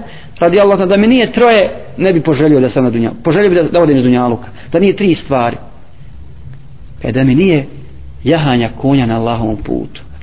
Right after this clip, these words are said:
džihada, da mi nije dobrog društva, dobrih muslimana i da nije noćnog namaza. Poželio bi da odem s dunjaluka. I dunjaluk ne vrijedi, hajde, iz, iz, iz, izvadite ovo troje, izostavite ovo troje pa da vidimo koliko dunjaluk vrijedi.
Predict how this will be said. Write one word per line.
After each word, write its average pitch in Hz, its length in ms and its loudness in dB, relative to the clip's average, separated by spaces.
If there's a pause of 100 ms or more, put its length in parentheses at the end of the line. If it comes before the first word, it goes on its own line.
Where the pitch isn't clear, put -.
(160)
džihada, 117 520 -2 (1700)
da 131 120 0
mi 143 120 6
nije 170 280 2 (160)
dobrog 143 360 0
društva, 123 380 -2
dobrih 135 240 2
muslimana 131 640 0 (640)
i 147 100 2
da 147 100 2
nije 147 140 4
noćnog 127 320 0
namaza. 113 480 -4 (1300)
Poželio 185 380 4
bi 147 60 4
da 147 80 6
odem 123 220 2 (120)
s - 120 -12
dunjaluka. - 480 -2
I - 40 0
dunjaluk 247 340 4
ne 240 100 2
vrijedi, 196 300 4
hajde, 202 260 4 (280)
iz, 180 180 0
iz, 220 160 -2 (180)
iz, 185 200 -6
izvadite 214 340 2
ovo 180 140 6
troje, 165 320 2 (580)
izostavite 226 560 4
ovo 208 160 4
troje 220 280 2
pa 208 100 0
da 208 80 4
vidimo 208 260 4
koliko 165 280 0
dunjaluk 139 380 2
vrijedi. 120 300 0